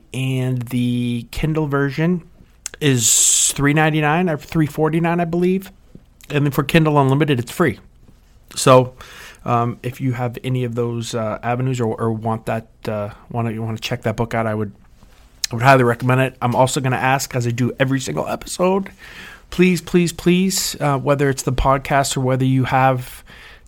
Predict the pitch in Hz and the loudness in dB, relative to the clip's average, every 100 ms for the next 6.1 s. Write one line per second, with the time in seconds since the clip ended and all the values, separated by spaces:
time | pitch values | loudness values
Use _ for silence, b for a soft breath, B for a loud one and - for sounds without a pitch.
0 | - 143 143 139 135 127 127 127 120 127 | 4 4 6 2 0 0 0 0 0 0
1 | 127 - - - 151 147 - 143 131 131 | -2 -4 -6 0 0 0 0 0 0 0
2 | 123 117 120 123 120 - b b b b | 0 0 0 0 -2 -8 b b b b
3 | b - 131 131 151 143 135 123 - 135 | b -6 -2 0 2 2 0 0 -2 -2
4 | 131 113 113 120 127 127 113 107 - 113 | 0 0 4 6 6 2 -2 -2 -6 -4
5 | 113 117 117 113 117 117 110 117 117 110 | 0 0 0 0 0 0 -2 -2 -2 -4
6 | 107 | -6